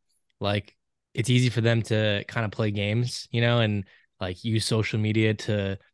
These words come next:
you know, stir things up a little bit. Like, people were worried that Worthy was gonna leave, and I still think there's a little bit of uncertainty. I think he's gonna stay, but, like, you know, he's focused on this bowl game, he said,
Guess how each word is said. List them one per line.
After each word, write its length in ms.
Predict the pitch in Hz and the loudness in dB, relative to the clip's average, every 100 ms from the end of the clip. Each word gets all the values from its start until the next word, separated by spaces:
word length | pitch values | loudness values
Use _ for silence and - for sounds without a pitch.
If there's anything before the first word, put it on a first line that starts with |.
| _ _ _ | _ _ _
you 60 | 107 | -6
know, 80 | 95 | -4
stir 300 | - 117 107 | -2 0 0
things 280 | 120 110 | 2 2
up 200 | 107 107 | 2 0
a 20 | 107 | 0
little 200 | 110 107 | 0 0
bit. 340 | 117 120 - - | 0 -2 -4 -10
Like, 160 | 92 | -8
people 260 | - 113 110 | -4 -2 0
were 160 | 107 101 | 0 -2
worried 300 | 117 110 104 | 2 4 4
that 140 | 104 92 | 2 0
Worthy 280 | 101 101 | -2 -2
was 180 | 101 98 | -2 -4
gonna 220 | 98 95 | -4 -4
leave, 340 | 95 104 107 98 | -2 0 0 0
and 160 | 98 98 - - - | -4 -6 -14 -4 0
I 80 | |
still 180 | 123 165 | 4 4
think 160 | 151 143 | 6 6
there's 120 | 117 | 6
a 60 | 113 | 2
little 260 | 104 110 | 2 2
bit 80 | 117 | 2
of 80 | 117 | 2
uncertainty. 680 | 120 - 123 123 123 123 110 | 0 -2 -4 -2 -2 0 0
I 40 | |
think 160 | 113 104 | -2 -2
he's 120 | 104 | -2
gonna 140 | 104 | -4
stay, 520 | 85 - 92 101 113 - - _ | -6 -4 0 0 -2 -6 -20 _
but, 160 | - 95 | -8 -4
like, 300 | 92 92 - - _ _ _ | -4 -6 -10 -20 _ _ _
you 80 | 101 | -6
know, 120 | 92 | -4
he's 200 | 95 101 | -2 -4
focused 400 | - 113 104 98 | 0 0 0 -2
on 120 | 104 | -2
this 120 | 98 95 | -4 -6
bowl 300 | 98 95 101 | -4 -2 0
game, 220 | 104 104 | -2 0
he 100 | 107 | -2
said, 380 | - 113 113 | 0 2 2